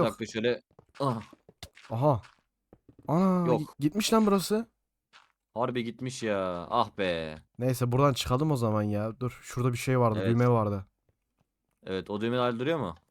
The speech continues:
Speaker 1: Duruyor da
Speaker 2: Bozulmuş.
Speaker 1: çalışmıyor, bozulmuş. Arkadaşlar.
Speaker 2: Bozulmuş valla.
Speaker 1: Siren Kafa'nın evi kayboldu. Herobrine'in evi de kayboldu bu arada.
Speaker 2: Herobrine'in evi de mi gitti?
Speaker 1: Herobrine'in evi de gitti. Dur bakalım, şimdi sizin şehre geçelim bir ya.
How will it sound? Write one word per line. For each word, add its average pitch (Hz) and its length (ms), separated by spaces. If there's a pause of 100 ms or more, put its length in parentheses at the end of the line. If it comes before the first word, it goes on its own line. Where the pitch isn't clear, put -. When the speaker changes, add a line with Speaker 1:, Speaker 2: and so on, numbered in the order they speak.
(300)
Speaker 1:
Duruyor 135 200
da 143 80
Speaker 2:
Bozulmuş. - 160 (140)
Speaker 1:
çalışmıyor, 110 300
bozulmuş. 135 480 (460)
Arkadaşlar. 117 600
Speaker 2:
Bozulmuş 92 520
valla. 85 380 (160)
Speaker 1:
Siren 143 200
Kafa'nın 143 320
evi 143 180
kayboldu. 147 580
Herobrine'in 135 440
evi 143 160
de 165 60
kayboldu 104 440
bu 98 100
arada. 92 180 (420)
Speaker 2:
Herobrine'in 98 320
evi 131 120
de 202 100
mi 156 60
gitti? 82 280 (180)
Speaker 1:
Herobrine'in 123 360
evi 131 160
de 147 100
gitti. 117 260
Dur 127 120
bakalım, 117 300
şimdi 120 220
sizin 143 180
şehre 135 320
geçelim 107 440
bir 92 60
ya. 139 280